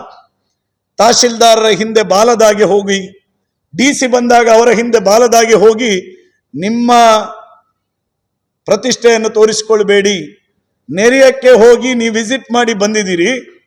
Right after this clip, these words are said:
ಯಾರಿಗೆ ಒಂದು ರೂಪಾಯಿ ಕೊಟ್ಟಿದ್ದೀರಿ ಅಂತ ಹೇಳಿ. ನಾನು ನೆರೆಯ ತೋಟತಾಡಿ, ಚಿಬಿದ್ರೆ, ಪುದುವೆಟ್ಟಿಗೆ ಹೋಗಿ ಮೊನ್ನೆ ಮಳೆ ಬಿದ್ದಂತಹ ಜ-, ಮನೆಗಳನ್ನು ಸೇರಿಸಿಕೊಂಡು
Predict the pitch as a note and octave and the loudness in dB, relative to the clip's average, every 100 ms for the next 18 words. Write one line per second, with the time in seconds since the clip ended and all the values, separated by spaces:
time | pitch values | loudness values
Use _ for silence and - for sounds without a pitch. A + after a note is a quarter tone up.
0 | _ _ _ - A3+ C#4+ D4+ C#4+ C#4 C4+ | _ _ _ -2 2 2 2 4 4 2
1 | C4+ C4+ C#4 C4 C4 C4 C4 C4 C4+ G#3 | 0 2 0 2 -2 -2 -4 -4 -2 0
2 | B3+ B3 D#3 - _ _ _ _ _ _ | 0 0 -8 -18 _ _ _ _ _ _
3 | _ _ _ _ _ - E3+ A3 A#3 G#3+ | _ _ _ _ _ -6 0 0 0 -2
4 | A3 A#3 A3 G#3+ G3 - - - _ _ | 0 2 4 4 2 -2 -14 -20 _ _
5 | _ _ G#3 A3+ A3+ A3 G#3+ G#3 G3+ G#3+ | _ _ -2 -2 0 2 2 -2 -4 -6
6 | A#3+ G#3 A3 G#3+ G#3 A3+ A#3 A3+ G#3+ G#3+ | -6 -2 -2 -2 -4 0 0 0 -2 0
7 | F#3 A3+ A3 A#3+ F3 G3 - _ _ _ | 2 0 0 -2 -4 -6 -12 _ _ _
8 | _ - D3+ A3 C4 C4+ B3 B3+ A#3+ A#3 | _ -14 -4 -2 0 0 2 2 0 0
9 | A3+ B3 B3 B3 A#3+ A3 F#3 - _ _ | -2 -2 0 2 2 0 -8 -20 _ _
10 | - G3+ C4+ B3+ B3+ B3 A#3+ - C#4 D4+ | -6 -2 0 4 4 2 0 -2 -2 -2
11 | C4 B3 A#3+ G3 D3 - | -4 -4 -4 -4 -12 -16